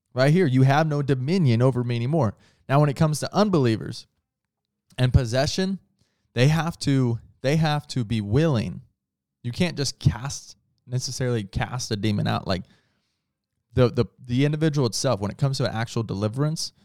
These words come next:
like, they have to renounce it because they have the authority over their body. You don't have the authority over their body.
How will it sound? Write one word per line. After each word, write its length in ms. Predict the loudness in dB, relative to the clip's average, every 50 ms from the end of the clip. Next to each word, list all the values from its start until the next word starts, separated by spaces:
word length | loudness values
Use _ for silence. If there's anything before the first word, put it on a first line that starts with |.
| _ _ _ _ _ _
like, 180 | -8 -6 -6 -6 -6
they 220 | -4 -2 0 0
have 240 | 0 0 0 -2 -4 -8
to 140 | -12 -12 -12 -10
renounce 600 | -8 -6 -4 -4 -4 -4 -4 -4 -4 -6 -6 -6 -8
it 120 | -8 -8
because 320 | -8 -4 -2 -2 -2 -2 -4
they 360 | -8 -6 -2 0 0 2 2
have 220 | 2 2 0 0
the 80 | -2 -4
authority 400 | -4 -2 0 0 0 0 -2 -4
over 180 | -4 -6 -6 -8
their 120 | -8 -8
body. 340 | -8 -10 -12 -12 -14 -14 -16 -16 _ _ _
You 200 | -4 0 2 4
don't 180 | 4 4 2 2
have 180 | 2 2 0
the 100 | 0 -2
authority 360 | -4 -4 -4 -4 -2 -2 -4
over 120 | -4 -4 -4
their 100 | -6 -6
body. 340 | -6 -6 -8 -8 -10 -14 -14